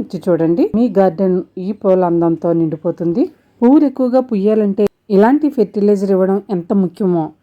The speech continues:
అలాగే ఎక్కువగా ఎండలో పెట్టడం కూడా అంతే ఇంపార్టెంట్. ఎండ పువ్వుల రంగును బ్రైట్నెస్గా మార్చుతుంది, అందుకే ఖచ్చితంగా ఎండలో ఉంచాలి మొక్కలు. అలాగే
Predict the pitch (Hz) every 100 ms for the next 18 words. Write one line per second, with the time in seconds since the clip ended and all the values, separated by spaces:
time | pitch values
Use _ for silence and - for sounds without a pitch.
0 | - 170 170 165 160 - _ _ - 208
1 | 202 - 294 269 262 254 220 180 180 196
2 | 202 185 185 180 180 170 180 480 _ -
3 | 180 165 202 175 170 170 175 247 - _
4 | _ _ _ - 190 190 247 240 226 -
5 | 196 220 254 226 202 185 185 214 403 _
6 | _ 151 175 170 185 208 202 - 202 240
7 | 175 160 - - 170 165 247 - _ _
8 | _ _ _ 175 175 190 262 269 165 -
9 | - 175 180 247 175 165 170 185 165 156
10 | 175 156 254 262 - - 202 403 _ _
11 | - 170 180 180